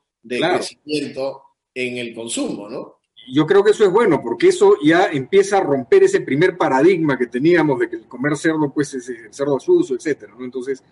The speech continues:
Speaker 2: ese es el primer paso. El segundo paso es decir, "Oye, no solamente es para ocasiones especiales, sino que lo puedes consumir todos los días en tu casa".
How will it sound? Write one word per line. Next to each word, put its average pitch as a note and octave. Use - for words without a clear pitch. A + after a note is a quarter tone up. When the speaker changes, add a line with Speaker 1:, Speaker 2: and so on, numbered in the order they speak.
Speaker 2:
ese F#3
es E3
el D3
primer E3+
paso. G3
El A#2+
segundo C#3+
paso D#3+
es D3
decir, D3+
"Oye, C3
no C#3
solamente F#3
es F3
para D3+
ocasiones D#3
especiales, E3
sino A#2+
que A2
lo A2
puedes C3+
consumir B2
todos B2
los A2
días A#2+
en A#2+
tu -
casa". -